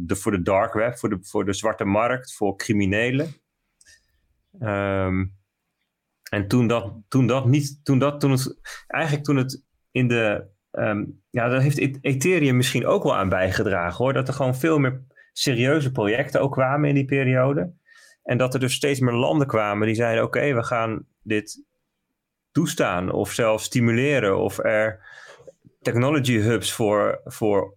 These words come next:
oprichten." En, ehm, en, en zag je ook van, echt van de grote instituten zoals de I M F's en de bis en, ehm, dat soort, ehm,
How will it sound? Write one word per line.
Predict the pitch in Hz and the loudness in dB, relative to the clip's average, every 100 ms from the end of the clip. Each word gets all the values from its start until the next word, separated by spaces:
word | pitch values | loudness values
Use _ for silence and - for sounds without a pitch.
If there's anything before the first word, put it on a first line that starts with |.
| _ | _
oprichten." | 120 107 110 110 - 104 95 - | -4 -2 0 -2 -2 0 2 2
En, | 104 101 98 - | 0 0 -2 -2
ehm, | 101 95 95 95 95 _ _ _ _ _ _ _ _ _ _ _ _ _ _ _ _ _ _ _ | -2 0 -2 -4 -10 _ _ _ _ _ _ _ _ _ _ _ _ _ _ _ _ _ _ _
en, | - 127 123 | 0 2 2
en | 117 117 | 2 0
zag | 113 135 | 0 0
je | 131 | 0
ook | 120 143 | 0 0
van, | - 127 - | -2 -4 -4
echt | - 120 | -4 -4
van | - | 0
de | 123 117 | 0 0
grote | 123 135 139 | 0 0 2
instituten | 127 127 143 135 156 127 | 0 0 -2 0 0 2
zoals | 113 110 104 | 2 2 0
de | - | 0
I | 120 | 0
M | 120 131 | 2 0
F's | 131 | 0
en | 104 | -2
de | 107 98 | 0 0
bis | 117 143 147 - | 0 0 -2 -2
en, | - 107 107 | -2 0 0
ehm, | 104 101 101 | 0 0 0
dat | 98 120 | 0 0
soort, | - 117 107 - - - - - _ _ _ 262 254 - _ _ _ | 0 0 -2 -8 -18 -20 -18 -20 _ _ _ -20 -20 -20 _ _ _
ehm, | - - - - 85 | -6 -2 -2 -2 -4